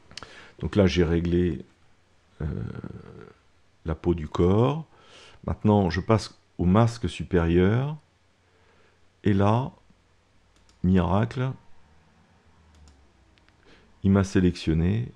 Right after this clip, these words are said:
les cierres des yeux. Alors, les cierres des yeux, hein, vous voyez, c'est pas gros, hein. Voilà.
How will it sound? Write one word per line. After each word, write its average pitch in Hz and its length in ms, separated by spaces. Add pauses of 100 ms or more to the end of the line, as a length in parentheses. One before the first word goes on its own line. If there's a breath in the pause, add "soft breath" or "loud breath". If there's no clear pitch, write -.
(540 soft breath)
les 82 100
cierres 110 400
des 80 240
yeux. 80 140 (1000 loud breath)
Alors, - 280
les - 60
cierres 104 320
des 82 260
yeux, 110 120
hein, 98 60
vous 87 80
voyez, 90 240
c'est 90 280 (720 soft breath)
pas - 80
gros, 92 400
hein. 101 160 (1900 soft breath)
Voilà. 76 240